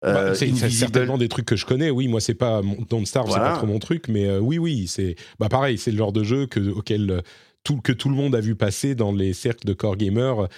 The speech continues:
Speaker 1: Tu l'as vu offert quelque part à un moment ou un autre, et, euh, tout
Speaker 2: Bien
Speaker 1: le monde,
Speaker 2: sûr,
Speaker 1: euh, le
Speaker 2: bien
Speaker 1: connaît.
Speaker 2: sûr. Ou encore, euh, Shank ou, euh, Invisible Ink.
Speaker 1: Hmm.
Speaker 2: Euh, ben, on constate qu'avec Clay Entertainment, ils,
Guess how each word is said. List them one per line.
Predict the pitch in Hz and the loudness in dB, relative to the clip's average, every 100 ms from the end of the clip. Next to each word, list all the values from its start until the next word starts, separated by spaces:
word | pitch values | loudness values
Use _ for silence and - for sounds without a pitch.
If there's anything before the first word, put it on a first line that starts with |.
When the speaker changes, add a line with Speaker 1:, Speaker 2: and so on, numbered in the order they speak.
| - | -14
Speaker 1:
Tu | - 117 | -2 0
l'as | 110 | 2
vu | 104 127 | 0 0
offert | 117 101 120 110 - | 0 0 0 -2 0
quelque | 101 92 | -2 0
part | 107 123 110 | 0 0 0
à | |
un | 98 | 0
moment | 104 107 104 | 0 0 0
ou | 92 | 0
un | |
autre, | 107 139 - | 0 -2 -2
et, | 101 90 | -4 -2
euh, | 87 82 | -4 -6
tout | 90 | -4
Speaker 2:
Bien | 117 123 | 0 0
Speaker 1:
le | |
monde, | 110 | 0
Speaker 2:
sûr, | 113 131 | 0 0
Speaker 1:
euh, | 90 | -2
le | 85 | 0
Speaker 2:
bien | 104 | 0
Speaker 1:
connaît. | 110 | 0
Speaker 2:
sûr. | 98 101 - _ _ _ _ _ - | 0 -2 -4 _ _ _ _ _ -2
Ou | 131 | 0
encore, | 123 127 139 120 | 2 2 2 2
euh, | 120 | 0
Shank | - 185 165 - - - | 2 0 0 -2 -10 -6
ou, | 117 113 | 0 2
euh, | 104 101 95 | 2 0 0
Invisible | 127 117 123 120 113 120 120 139 | -2 0 0 0 0 0 0 -2
Ink. | 165 170 - - _ | -2 -4 -10 -16 _
Speaker 1:
Hmm. | 101 95 110 | -2 0 2
Speaker 2:
Euh, | 113 110 107 104 101 98 98 107 | 2 2 2 2 2 0 -2 -2
ben, | 113 | 0
on | 117 | 0
constate | 110 131 - 214 - | -2 -4 -2 -2 -2
qu'avec | 120 104 - | 0 -2 -2
Clay | 170 | -2
Entertainment, | 147 139 123 131 117 127 160 180 - 165 | -2 -2 -2 -2 0 0 0 -2 -4 -4
ils, | 175 185 180 | -2 0 0